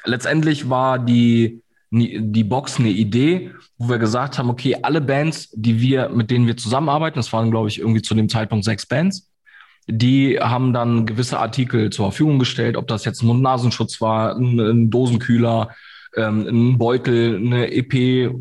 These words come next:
Sticker, alles Mögliche, das haben wir alles zusammen in eine Box reingepackt und haben die halt quasi angeboten, sodass, dass man halt für einen schmalen Taler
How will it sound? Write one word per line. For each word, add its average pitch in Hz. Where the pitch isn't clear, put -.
Sticker, 120
alles 143
Mögliche, 135
das 117
haben 123
wir 123
alles 139
zusammen 123
in 117
eine 110
Box 131
reingepackt 151
und 123
haben 120
die 120
halt 113
quasi 113
angeboten, 107
sodass, 117
dass -
man 113
halt 113
für -
einen 107
schmalen 113
Taler 175